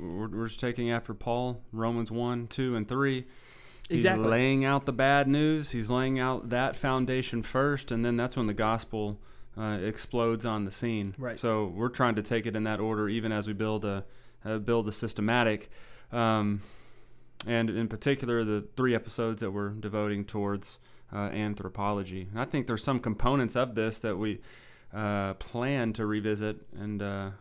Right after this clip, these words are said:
Speaker 2: Yeah.
Speaker 1: come back in the future and talk about, um, again.
Speaker 2: Of course, yeah. You, you, you highlighted again just the, the interweaving of systematic theology. These doctrines are connected, right? So when we deal with soteriology, or the doctrine of salvation,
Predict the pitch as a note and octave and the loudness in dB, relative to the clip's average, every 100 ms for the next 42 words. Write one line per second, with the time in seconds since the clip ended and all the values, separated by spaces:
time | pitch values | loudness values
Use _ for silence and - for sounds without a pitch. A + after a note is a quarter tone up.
0 | - F#3 - A2+ G#2+ G#2+ G#2+ G2+ A2 G#2+ | -6 -6 -4 -2 0 0 -2 -6 -4 -6
1 | G2+ G#2 G2+ G#2 G2 G2 F#2 - - - | -6 -4 -4 -4 -6 -6 -6 -12 -16 -14
2 | - G2+ G2 F#2 F#2+ F#2+ G#2 G2+ - - | -8 -4 -2 -4 -6 -2 -2 -2 -6 -20
3 | - - - - B3+ G#3+ E3+ E3 - A2+ | -20 -10 -8 2 4 4 0 -6 -8 -10
4 | A2 E3 E3 D#3+ D#3 D#3 D#3 D3+ - D3+ | -8 -6 -6 -4 -2 -2 -2 -4 -4 0
5 | C#3+ C#3+ C3+ D#3+ D#3+ D3 C#3+ C3+ C#3 C#3+ | 2 2 0 0 2 2 0 -2 -2 -2
6 | C#3 C3 C3+ - C#3 C3 C3 B2 - - | -2 -4 -6 -4 -2 0 -2 -6 -14 -20
7 | - C#3+ C#3+ - - F#3 F3 D#3+ D#3 C#3+ | -4 -2 -2 -6 -4 0 2 4 4 0
8 | C#3 - D3+ D#3+ D#3+ C#3+ C3+ C3 C3+ D3 | -4 -10 -2 2 4 4 2 0 -2 -4
9 | C3 - C#3 D3+ C#3 C3 C3+ C3 C3 C3 | -4 -4 -6 -6 -6 -4 -4 -2 -2 -2
10 | C3 B2 B2+ B2+ B2 B2+ - C3 C3 B2+ | -4 -4 -6 -6 -6 -6 -6 -4 -2 -2
11 | C#3 B2+ C3 B2+ D#3 F#3 F#3+ C#3 D3+ D3 | -2 -2 -2 -4 -4 -2 0 2 2 2
12 | C#3 - C#3 - D3+ D3 B2+ A#2+ B2 B2+ | -2 -4 -6 -4 -2 0 -2 -4 -6 -6
13 | B2+ C3 C3+ D3 B2+ - C3 B2 C#3 C3 | -6 -6 -6 -6 -8 -6 -6 -2 -2 -2
14 | C3 A#2+ | -6 -8